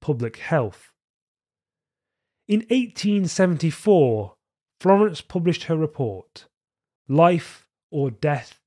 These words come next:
in India, in which she showed the effects of poor sanitation on public health through data and statistics. In eighteen sixty-two,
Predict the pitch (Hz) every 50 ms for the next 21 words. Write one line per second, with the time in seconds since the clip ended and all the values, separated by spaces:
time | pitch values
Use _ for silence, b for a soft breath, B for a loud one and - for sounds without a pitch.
0 | _ _ _ _ _ _ _ _ 151 147 165 160 151 131 120 107 98 98 95 92
1 | - - _ _ _ _ _ _ _ _ _ _ _ _ _ _ _ _ _ _
2 | _ - 196 208 202 185 233 247 240 - - - - - 196 208 180 - - -
3 | - 180 165 156 147 139 139 139 - b b b b b b _ - 143 143 135
4 | - - - 180 165 - - - 151 - - - - 185 196 190 - - 190 185
5 | 180 - - 156 139 127 110 98 127 131 147 - 139 123 120 117 - - 147 147
6 | 165 156 - - - 113 107 104 101 - _ _ _ _ _ _ _ _ _ _
7 | _ - - 139 123 - 170 165 175 156 - - 165 160 143 - _ _ _ _
8 | _ - 147 143 139 113 - - - - - 127 - - - - 104 - _ -
9 | - - _ _ _ _ _ _ _ _ _ _ _ _ _ _ _ _ _ _
10 | _ _ _ _ _ _ _ _ _ _ _ _ _ _ _ _ _ _ _ _
11 | _ _ _ _ _ _ _ _ _ _ _ _ _ _ _ _ _ _ _ _
12 | _ _ _ - 156 175 208 202 - 196 196 170 - - 165 131 - 143 - -
13 | - 262 220 156 139 135 123